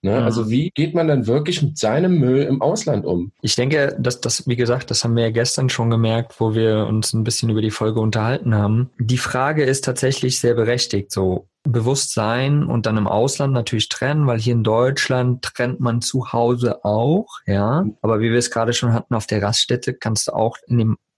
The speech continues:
Speaker 2: zu neunzig Prozent eigentlich nicht trennen. Da steht nur eine Müll-,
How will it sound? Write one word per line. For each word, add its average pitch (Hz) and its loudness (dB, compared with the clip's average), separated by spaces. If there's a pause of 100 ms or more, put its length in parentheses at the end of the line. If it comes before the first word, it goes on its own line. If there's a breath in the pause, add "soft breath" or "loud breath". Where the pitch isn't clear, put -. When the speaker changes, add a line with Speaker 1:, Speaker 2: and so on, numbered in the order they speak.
(160)
Speaker 2:
zu - 0
neunzig 113 0
Prozent - -2
eigentlich 101 2
nicht 123 0
trennen. 151 2
Da 113 2
steht 107 0
nur 101 0
eine 104 2
Müll-, 127 2